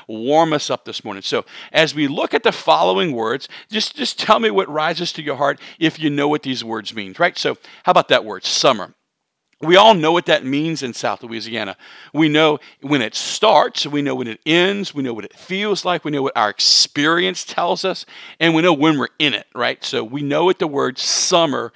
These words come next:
means. That's pretty clear. How about that heat index? Boy, we know what that means, right? In South <laughs> Louisiana, <laughs> we know what the heat index is.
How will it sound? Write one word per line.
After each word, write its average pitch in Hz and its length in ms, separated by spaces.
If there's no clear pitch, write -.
means. 123 300
That's 165 160
pretty - 240
clear. 117 280
How 160 100
about 143 180
that 147 220
heat 208 340
index? 120 520
Boy, 180 160
we 170 120
know 160 140
what 151 160
that 175 220
means, 123 260
right? 156 160
In 143 80
South 135 300
<laughs> - 20
Louisiana, 165 560
<laughs> - 60
we 135 160
know 156 140
what 254 100
the 143 80
heat 240 180
index 135 500
is. 143 400